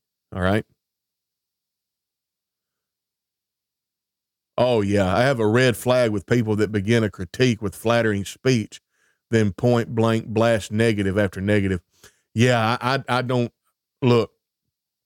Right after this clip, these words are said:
if you're gonna come to me and you're, you're dissatisfied with something I've said or done,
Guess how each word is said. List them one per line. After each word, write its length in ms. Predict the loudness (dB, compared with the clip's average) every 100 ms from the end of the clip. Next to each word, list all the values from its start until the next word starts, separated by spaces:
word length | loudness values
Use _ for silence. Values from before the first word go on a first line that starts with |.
| _ _ _
if 160 | -2 2
you're 100 | 2
gonna 160 | 2
come 240 | 2 2 2
to 80 | 2
me 240 | 4 2
and 140 | 2
you're, 260 | 2 2 2
you're 460 | 0 2 2 0 -4 -10 -12
dissatisfied 800 | -2 0 0 0 0 0 0 0 -2
with 100 | -2
something 340 | -2 0 0
I've 140 | -2
said 240 | 0 0 0
or 60 | 0
done, 400 | 0 0 -2